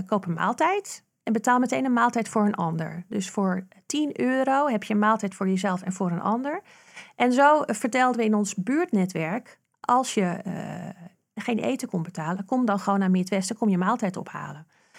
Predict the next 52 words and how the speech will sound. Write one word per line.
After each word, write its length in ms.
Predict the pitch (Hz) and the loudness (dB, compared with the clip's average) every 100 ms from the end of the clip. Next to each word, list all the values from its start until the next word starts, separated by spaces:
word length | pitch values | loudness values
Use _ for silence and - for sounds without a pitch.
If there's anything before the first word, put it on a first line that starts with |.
| - | -12
Nou, 160 | - 165 | -2 2
wat 120 | 202 | 4
heel 160 | 254 285 | 6 4
bijzonder 340 | 247 262 311 | 4 4 4
was, 140 | 320 311 | 2 2
in 60 | |
het 100 | 254 | 0
begin, 340 | 240 302 294 247 | 0 0 0 2
eh, 260 | 214 208 208 - 113 - | 2 2 0 -4 -4 -4
gingen 260 | 196 240 220 | -4 0 2
wij 160 | 208 | 2
gewoon 240 | 196 190 190 | 2 2 2
koken 400 | 214 208 208 - | 4 2 0 -2
en 60 | |
werd 120 | 190 190 | 0 0
dat 180 | 190 | -4
eten 340 | 202 196 190 190 | -2 -2 0 -4
vrijdag 440 | - 185 180 185 | -2 0 0 -2
opgehaald. 640 | 220 - 247 226 269 311 - _ _ _ _ _ | -6 -4 0 0 0 -4 -16 _ _ _ _ _
Eh, 280 | 214 202 202 | -2 0 0
de 120 | 196 208 | 0 2
laatste 440 | 240 349 - 226 | 2 2 0 2
maanden 420 | 190 170 180 180 | 2 2 2 2
merkten 380 | 170 165 165 - | 0 -2 -6 -6
we 60 | 196 | -4
dat 160 | 226 | -4
heel 180 | 240 285 | 0 0
veel 160 | 285 233 | 0 0
mensen 360 | 220 208 208 | 2 2 0
eigenlijk 500 | - 190 190 196 185 | 0 0 0 -4 -4
zich 220 | - 185 208 | -4 -2 0
melden 300 | 240 294 196 | 0 0 -2
bij 180 | 170 | -2
Midwest 440 | 165 165 175 214 - | -2 -4 -6 -8 -8
van, 120 | - _ _ _ _ _ _ - | -16 _ _ _ _ _ _ -10
"Kan 140 | 160 | -4
ik 100 | 185 | 0
jullie 180 | 196 185 | 2 4
niet 180 | 202 202 | 4 4
helpen?" 500 | 254 285 208 143 151 _ _ | 4 4 2 -8 -18 _ _
Dus 160 | - 240 | -2 0
we, 60 | |
nu 60 | 262 | 2
hebben 180 | 302 269 | 2 4
we 60 | |
eigenlijk 320 | 254 247 247 240 | 2 2 0 2
een 60 | |
hele 160 | 294 285 | 2 2
grote 280 | - 247 - | 0 -2 -2
groep 200 | - - | -6 -4
van 140 | 208 | -2
vrijwilligers. 880 | - 180 180 233 311 339 453 - | 0 0 2 0 -2 -2 -4 -6